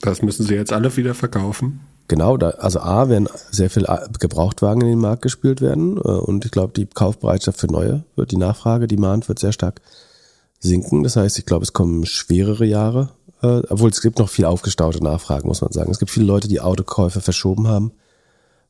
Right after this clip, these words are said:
Speaker 2: weil es eben zu teuer war in letzter Zeit. Und die werden jetzt irgendwann zu, zu Listenpreisen dann, oder leicht reduzierten Listenpreisen wieder zuschlagen.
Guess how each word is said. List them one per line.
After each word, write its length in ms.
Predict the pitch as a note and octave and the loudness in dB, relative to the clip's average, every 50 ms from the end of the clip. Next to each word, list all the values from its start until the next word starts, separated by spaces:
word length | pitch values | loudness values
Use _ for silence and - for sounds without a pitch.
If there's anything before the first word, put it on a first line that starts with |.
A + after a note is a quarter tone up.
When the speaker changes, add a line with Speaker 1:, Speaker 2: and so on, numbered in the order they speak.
| _ | _
Speaker 2:
weil 380 | - - E2 F2 F2+ F2+ F2+ F2+ | 0 2 2 4 4 4 4 2
es 180 | F2 - - | 0 -2 -4
eben 240 | - - F#2+ F#2 F2+ | -2 0 2 2 2
zu 160 | - - - | 0 -2 -4
teuer 340 | F#2 - - G2 F2+ E2+ E2 | -4 0 2 2 2 2 2
war 120 | D#2+ D#2+ D#2+ | 0 0 0
in 100 | E2 E2 | 0 0
letzter 260 | D#2+ F2+ - F2 F2 | 0 0 -2 -4 -2
Zeit. 380 | - - F#2+ A2 A#2+ A2+ A#2 | 0 0 0 2 0 0 0
Und 200 | F#2+ F2+ - - | -2 -2 -2 -2
die 100 | - F#2+ | -2 0
werden 160 | F#2 F#2 F#2 F#2 | 2 2 2 2
jetzt 140 | F2 - | 0 0
irgendwann 600 | - G2 G#2+ A2+ G#2 G2 G2 F#2+ F#2+ G2 F#2+ F#2+ | 2 2 2 4 4 4 2 4 4 2 0 0
zu, 300 | - - G#2+ G2 F2+ F2+ | 0 0 2 2 2 0
zu 160 | F#2 - - F2+ | -2 -2 0 0
Listenpreisen 640 | F2 G2 - - F#2 F2+ - - E2+ E2+ F2 F2+ F#2 | 2 2 2 0 -2 -2 0 0 0 0 2 2 0
dann, 220 | E2+ E2+ E2 E2 - - - | 0 0 -2 -4 -6 -10 -6
oder 100 | - F2+ | -2 -2
leicht 260 | E2+ E2 F2 F#2+ - F2+ | 0 2 0 0 0 0
reduzierten 440 | E2+ F2 F2 - F2+ F2 - F2 | -2 -2 0 0 -2 0 2 0
Listenpreisen 540 | F2 F#2+ - - - - - - E2+ E2+ F2 | 0 0 -2 -4 -4 -2 -2 -2 -2 -2 -2
wieder 120 | E2 D#2 - | -4 -4 -2
zuschlagen. 420 | - - - - E2+ E2+ G#2 A2 | -4 -4 -2 -2 -4 -4 -4 -8